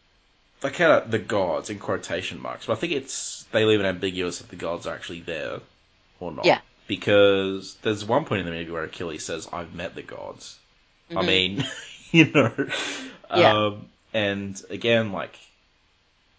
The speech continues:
Speaker 1: you know, they could just be doing the historical aspect with it, but he does desecrate the Temple of Apollo, which we'll get into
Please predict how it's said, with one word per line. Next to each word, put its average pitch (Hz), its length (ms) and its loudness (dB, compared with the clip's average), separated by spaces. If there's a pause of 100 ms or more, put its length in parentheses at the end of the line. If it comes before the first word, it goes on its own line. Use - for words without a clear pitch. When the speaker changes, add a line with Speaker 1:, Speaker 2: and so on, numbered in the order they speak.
(140)
Speaker 1:
you 110 80 -6
know, 98 100 2
they 95 100 0
could 101 180 -8
just - 140 -10
be 104 80 -6
doing 95 240 -6
the - 60 -14
historical 107 640 0
aspect - 480 -8
with 73 100 -14
it, - 180 -14
but - 140 -10
he 101 120 -12
does 87 500 -8 (460)
desecrate 92 400 -6
the - 60 -20
Temple 87 320 -12
of - 80 -16
Apollo, 85 480 -4
which - 200 -16
we'll 87 100 -18
get - 140 -18
into 78 260 -16